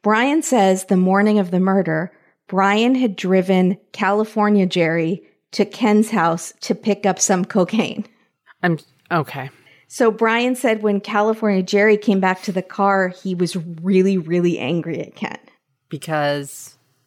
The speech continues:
Speaker 1: There was a bad cocaine deal <laughs> with the pharmacist.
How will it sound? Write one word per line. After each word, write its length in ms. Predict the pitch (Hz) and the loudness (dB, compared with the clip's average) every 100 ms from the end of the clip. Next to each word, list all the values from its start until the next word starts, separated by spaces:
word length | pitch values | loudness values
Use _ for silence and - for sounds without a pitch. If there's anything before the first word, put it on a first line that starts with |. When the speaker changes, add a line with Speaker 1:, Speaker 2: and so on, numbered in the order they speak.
| _ _ _ - | _ _ _ 2
Speaker 1:
There 160 | 202 | 4
was 160 | 190 196 | 4 2
a 80 | 208 | 0
bad 440 | 214 208 220 220 - - | 0 2 0 -2 -10 -16
cocaine 540 | - 220 - 370 330 | -12 -6 2 6 6
deal 440 | 202 151 120 233 262 - _ | 4 0 -4 -4 -6 -10 _
<laughs> 260 | _ _ - | _ _ -10
with 140 | 185 | -6
the 80 | 233 | -4
pharmacist. 1000 | 220 330 359 254 - 185 - - - - | -2 0 2 2 2 -2 -2 -8 -18 -20